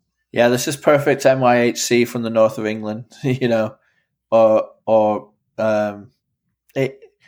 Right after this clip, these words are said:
it is really good. I think on this recording, they do capture that ancillary sound that is like a Normandy sound or a, uh, Don Fury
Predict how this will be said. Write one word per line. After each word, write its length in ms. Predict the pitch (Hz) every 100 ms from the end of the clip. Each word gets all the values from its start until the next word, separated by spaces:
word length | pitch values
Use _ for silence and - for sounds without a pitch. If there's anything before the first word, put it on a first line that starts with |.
| _ - _ _ -
it 180 | 147 151
is 420 | 156 143 135 -
really 400 | 127 131 131 127
good. 340 | 123 123 113 -
I 100 | 120
think 300 | - 139 139
on 360 | 131 123 110
this 280 | 135 131 131
recording, 460 | 131 - 123 120 120
they 140 | 117
do 240 | 113 123 123
capture 760 | 127 117 - - 117 113 110 - _ _ _ _ _ _ _ _ _ -
that 400 | 120 117 113 -
ancillary 760 | 123 123 - 123 117 117 117 110
sound 800 | - - 113 113 113 117 120 -
that 260 | 113 107
is 280 | 110 117 110
like 200 | 113 107
a 40 | 110
Normandy 440 | 110 110 107 107
sound 480 | - 113 107 107 104
or 200 | 101 104
a, 320 | 104 101 104
uh, 440 | 101 98 98 98 85 _ _ _ - - -
Don 220 | 113 113
Fury 640 | 107 110 107 107 104 -